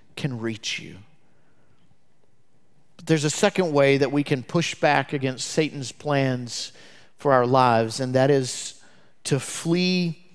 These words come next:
and feast. In your notes, the blanks there are flee and feast. It tells us that after Jesus had fasted forty days and nights, he became hungry.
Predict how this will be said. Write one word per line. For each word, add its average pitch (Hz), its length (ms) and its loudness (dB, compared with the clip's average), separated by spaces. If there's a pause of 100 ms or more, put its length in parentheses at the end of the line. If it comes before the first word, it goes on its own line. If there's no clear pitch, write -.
(440)
and 139 240 0
feast. - 840 -6
In 156 160 -10
your 131 240 -4 (220)
notes, 151 560 0
the 143 80 -4
blanks 143 440 0
there 123 300 0
are 113 140 -4
flee 160 680 -2 (720)
and 120 240 -4
feast. - 640 -4
It 147 160 -2
tells 170 420 4
us 143 220 2
that 151 220 2
after 170 420 4
Jesus 147 480 0
had 123 180 0
fasted 151 720 0
forty 156 380 0
days 135 320 2
and 120 100 -8
nights, 135 340 0
he 151 80 -4
became 131 340 -2
hungry. 120 480 -6